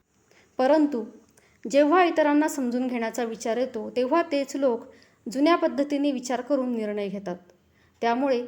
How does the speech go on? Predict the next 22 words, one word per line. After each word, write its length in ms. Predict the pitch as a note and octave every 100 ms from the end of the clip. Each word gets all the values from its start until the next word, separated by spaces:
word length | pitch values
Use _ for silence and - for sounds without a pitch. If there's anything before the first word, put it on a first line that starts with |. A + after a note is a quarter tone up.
| - _ -
तुमच्या 320 | C4+ C#4+ E4+
जोडीदाराला 680 | D4+ C#4+ C4+ C4 C#4+ C4+ B3+
समजून 440 | C4+ A#3+ G#3 G3+ G#3
घ्या 160 | F#3+ - - _ -
आणि 180 | A#3+ B3+
मगच 360 | A#3+ A#3+ C4 D#4
त्याला 260 | C#4+ B3+ C4 - _ -
भूतकाळ 380 | A#3+ C4 D#4+ E4
सांगायचा 480 | D#4+ C4 B3+ C4 C4+
की 160 | D4
नाही 340 | D4 D4+ A#3 B3 - _ _ -
या 140 | B3
गोष्टीचा 420 | A#3+ A#3 A#3+ A#3
निर्णय 360 | A3 G3+ F#3 F#3
घ्या. 180 | F#3 E3 - _ _ _ _ _ _ _ _ _ _ _ _
व्हिडिओ 240 | B3+ C4 D#4
आवडला 420 | D4+ D4+ D4+ D4+
असेल 340 | D#4 D#4+ B3+ B3+ - _ -
तर 100 | C4+
व्हिडिओला 380 | C4 C4 C#4 D4
लाईक 300 | C4 C4 C4
करून 320 | D4+ C#4 C4+